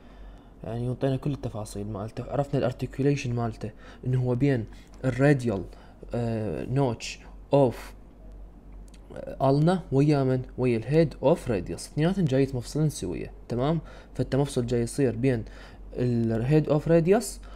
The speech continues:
ويا الراديال نوتش مالت الألنر، لذلك سميناه راديو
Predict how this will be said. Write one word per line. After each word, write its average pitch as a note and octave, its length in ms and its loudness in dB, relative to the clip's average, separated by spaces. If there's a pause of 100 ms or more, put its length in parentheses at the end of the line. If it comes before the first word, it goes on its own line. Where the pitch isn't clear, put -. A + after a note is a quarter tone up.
(140)
ويا C3+ 260 6
الراديال E3+ 540 6
نوتش G3 260 2
مالت D3+ 260 0
الألنر، A2+ 400 2
لذلك C3 300 4
سميناه B2+ 560 0 (640)
راديو G3 400 8